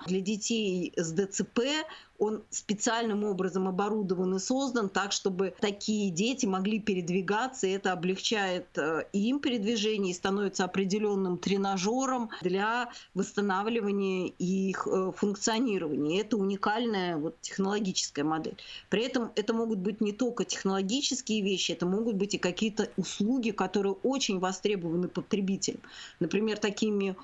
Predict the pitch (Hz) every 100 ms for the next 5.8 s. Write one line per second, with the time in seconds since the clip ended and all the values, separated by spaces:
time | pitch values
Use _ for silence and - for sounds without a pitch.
0 | - - - 220 226 196 190 190 196 -
1 | 226 226 196 180 170 170 170 170 180 185
2 | 240 269 233 170 175 190 202 - 180 156
3 | - 190 196 185 226 165 185 190 196 196
4 | 190 185 185 196 175 190 208 208 170 190
5 | 196 175 233 262 208 208 -